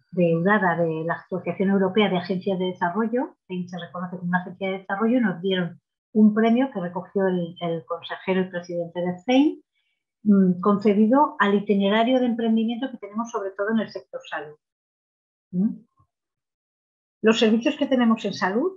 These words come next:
o, o, o sector bio, que es el que está dirigido a vuestro perfil, son los siguientes. Eh, por un lado,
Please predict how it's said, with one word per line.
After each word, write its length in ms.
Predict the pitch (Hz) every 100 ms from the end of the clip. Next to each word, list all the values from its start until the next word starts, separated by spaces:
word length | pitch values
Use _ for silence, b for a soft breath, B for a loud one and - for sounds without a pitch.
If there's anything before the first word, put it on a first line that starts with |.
| -
o, 80 | 190
o, 560 | 180 175 175 170 170
o 200 | 175 175
sector 420 | - - - 202 190
bio, 320 | 247 330 427 - _
que 80 | 190
es 120 | 185
el 120 | 185
que 100 | -
está 280 | 190 - 208
dirigido 440 | 202 196 - 208 190
a 60 |
vuestro 400 | 180 175 - 175
perfil, 580 | 185 180 - 262 359 403 _ _ _ -
son 240 | 240 226
los 160 | 190 180
siguientes. 520 | 160 165 165 147 135 - _ -
Eh, 400 | 190 180 180 180
por 140 | 208
un 120 | 233
lado, 460 | 220 175 170 147